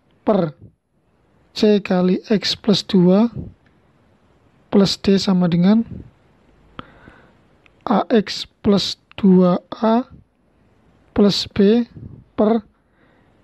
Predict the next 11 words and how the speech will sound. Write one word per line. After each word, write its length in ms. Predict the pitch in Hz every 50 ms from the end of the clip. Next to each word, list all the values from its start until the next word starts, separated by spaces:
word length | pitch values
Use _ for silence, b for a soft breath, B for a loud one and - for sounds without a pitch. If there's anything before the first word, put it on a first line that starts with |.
| _ _ _ _ -
C 240 | - - 202 202 - -
X 400 | 254 220 208 - - - - - _ _ _ _ _ _ _ _ _ _ _ _ _ - -
plus 400 | 208 208 202 - - - _ _ _ _ _ _
dua 480 | - - 196 185 185 190 185 185 185 185 - -
C 320 | - 214 214 214 214 214 214 _ _ _ _ _ _ _ _ _ _ _ _ _ - -
plus 320 | 208 202 190 - - - _ -
D, 240 | - 185 160 147 151 -
oke, 240 | - 240 254 - -
sama 320 | - - - 196 185 185 180
dengan 360 | 165 170 180 214 247 269 254 - b b b b b b b b b b b b b b b b _ _ -
tiga 320 | - 226 170 - 190 -